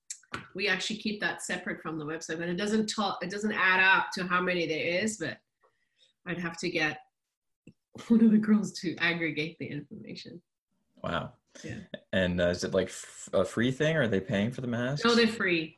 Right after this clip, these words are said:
Speaker 1: So
Speaker 2: Oh, okay.
Speaker 1: we're getting donated materials, and then we go through a whole process. We wash it, then we make it, then it gets washed again. Then we deliver it to the U P S store. Then the U P S stores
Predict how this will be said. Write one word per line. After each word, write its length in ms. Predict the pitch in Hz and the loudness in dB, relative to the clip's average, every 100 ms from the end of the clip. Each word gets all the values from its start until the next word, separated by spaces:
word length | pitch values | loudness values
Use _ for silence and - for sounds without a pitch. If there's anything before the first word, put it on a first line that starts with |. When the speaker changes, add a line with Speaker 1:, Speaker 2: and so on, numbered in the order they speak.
| _ | _
Speaker 1:
So 140 | - 175 | -6 -2
Speaker 2:
Oh, 40 | 180 | 0
okay. 80 | 185 | 2
Speaker 1:
we're 240 | 202 196 | 2 0
getting 320 | 196 196 190 | -2 -2 -2
donated 440 | 185 185 190 185 180 | -2 0 0 -2 -4
materials, 960 | 180 - 175 180 226 277 302 - - _ _ _ _ _ _ _ | -4 -2 -2 0 0 0 -2 -4 -12 _ _ _ _ _ _ _
and 180 | 170 165 | -6 -4
then 380 | 160 165 160 156 | -2 -2 -2 -4
we 100 | 185 | -4
go 120 | 202 | -4
through 140 | 185 202 | -2 -2
a 40 | |
whole 160 | 196 202 | -2 -4
process. 540 | 147 139 131 147 - | -4 -4 -6 -8 -6
We 100 | 160 | -4
wash 300 | 151 147 - | -4 -4 -4
it, 280 | 151 135 - _ 175 - _ | -4 -6 -8 _ -20 -20 _
then 200 | 160 160 | -8 -4
we 120 | 160 160 | -2 0
make 300 | 156 160 165 | 0 -2 -4
it, 320 | 156 127 - _ - | -4 -6 -10 _ -10
then 120 | 160 | -8
it 80 | 156 | -8
gets 160 | 160 | -6
washed 300 | 165 160 - | -6 -6 -6
again. 500 | - 156 151 147 170 - _ _ | -4 -2 -2 -4 -8 -14 _ _
Then 320 | 170 175 160 - | -2 0 0 -2
we 140 | 180 | -2
deliver 380 | 180 180 170 170 | 0 2 2 2
it 80 | 170 | 0
to 100 | 165 | -2
the 100 | 175 | -4
U 160 | 175 175 | -2 -2
P 160 | 175 170 | 0 -2
S 100 | 165 | -4
store. 200 | 175 165 | -4 -4
Then 160 | 160 160 | -4 -4
the 80 | |
U 140 | 165 175 | -2 -2
P 160 | 180 | -2
S 160 | 165 170 | -6 -6
stores 640 | - 170 165 160 170 - | -8 -6 -6 -6 -10 -14